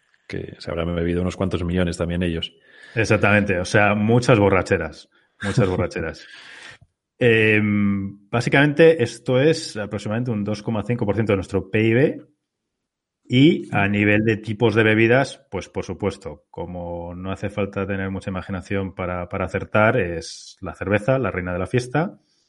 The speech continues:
Speaker 2: eh, que es básicamente un sesenta por ciento del volumen consumido.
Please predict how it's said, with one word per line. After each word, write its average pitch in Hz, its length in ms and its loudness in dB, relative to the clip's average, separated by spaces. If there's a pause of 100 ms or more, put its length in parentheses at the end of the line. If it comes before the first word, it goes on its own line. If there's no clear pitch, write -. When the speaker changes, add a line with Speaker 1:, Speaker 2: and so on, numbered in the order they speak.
(680)
Speaker 2:
eh, 92 380 -4
que 104 60 2
es 87 100 0
básicamente 95 540 0
un 95 60 -2
sesenta 95 320 0
por 92 140 2
ciento 95 320 -2
del 92 100 0
volumen 101 360 2
consumido. 143 720 2